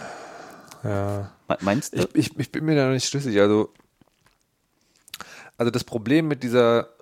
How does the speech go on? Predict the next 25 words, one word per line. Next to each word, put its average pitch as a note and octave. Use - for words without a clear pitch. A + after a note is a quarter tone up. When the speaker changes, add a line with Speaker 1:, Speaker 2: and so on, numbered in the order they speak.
Speaker 1:
mit B2+
Open C3
World A#2
und G2+
Interaktivität A#2
ist, A#2+
dass G2
du G2+
jetzt, -
ne, A2+
also G2
irgendwie G2
Stand G2+
zehnter G2
Mai F#2+
zweitausendneunzehn F#2+
Speaker 2:
<laughs> -
Speaker 1:
immer A#2
noch G#2
sehen A2
kannst, G2
dass F#2
das -
endlich -
ist. -